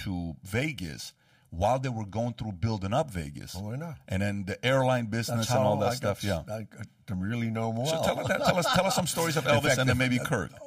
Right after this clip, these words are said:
Speaker 2: well, El-, Elvis, Elvis I met because of Kurt. Uh, the idea when he opened the Fourth of July,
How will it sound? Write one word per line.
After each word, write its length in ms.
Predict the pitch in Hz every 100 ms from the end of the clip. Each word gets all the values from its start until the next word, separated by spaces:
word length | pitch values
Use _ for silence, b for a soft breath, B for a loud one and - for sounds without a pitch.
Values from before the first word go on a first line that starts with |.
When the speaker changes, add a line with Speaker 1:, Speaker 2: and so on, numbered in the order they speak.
| -
Speaker 2:
well, 180 | 139 135
El-, 180 | 135 151
Elvis, 500 | 180 143 156 107 - - -
Elvis 420 | 143 160 113 127
I 120 | 101
met 420 | 107 117 117 -
because 400 | - 98 117 113
of 60 | 101
Kurt. 380 | - 90 87 - _ B B B -
Uh, 300 | 82 82 92 - _ _ _ -
the 200 | 107 120
idea 600 | 123 123 113 123 139 113
when 200 | 117 110
he 100 | 110
opened 320 | 110 110 107
the 60 | 95
Fourth 320 | - 101 -
of 40 |
July, 600 | 73 85 98 82 69 85